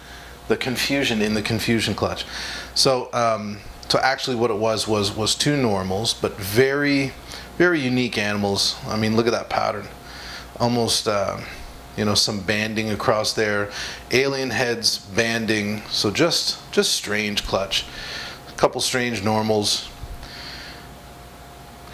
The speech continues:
Um, you know, uh, you see the elongated pattern on the tail, and then, um, you know, some pretty solid Het Pied tracks, and, uh,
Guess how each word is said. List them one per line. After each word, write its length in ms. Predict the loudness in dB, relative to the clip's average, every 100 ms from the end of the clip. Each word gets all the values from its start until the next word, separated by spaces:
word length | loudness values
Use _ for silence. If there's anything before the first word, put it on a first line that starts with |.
| -16 -6
Um, 520 | 0 2 0 -2 -8 -8 -8 -6 -4
you 100 | -2
know, 240 | -2 -6 -8 -12
uh, 120 | -8 -8 -10 -12 -8
you 80 | 0
see 240 | 2 2
the 220 | 0 2 2
elongated 760 | 2 2 2 2 0 0 -2
pattern 460 | 0 2 0 -4 -8 -12 -16 -18 -16 -16 -6
on 160 | -2 0
the 80 | 0
tail, 520 | 2 2 2 0 -6 -12 -18 -18 -16 -16 -16 -16 -16 -16 -4
and 160 | -2 0
then, 300 | -2 -2 -2
um, 380 | -2 -4 -8 -10 -12 -10 -8 -2
you 100 | 0
know, 80 |
some 180 | 0 -2
pretty 460 | 0 2 2 -2 -4 -10 -12 0
solid 460 | 2 4 2 2
Het 240 | 0 -2 0
Pied 280 | 0 2
tracks, 600 | 2 2 2 0 0 -2 -8 -18 -16 -16 -16 -16 -18 -18 -18 -18 -18 -18 -16 -8
and, 300 | -2 0 2
uh, 320 | 4 4 2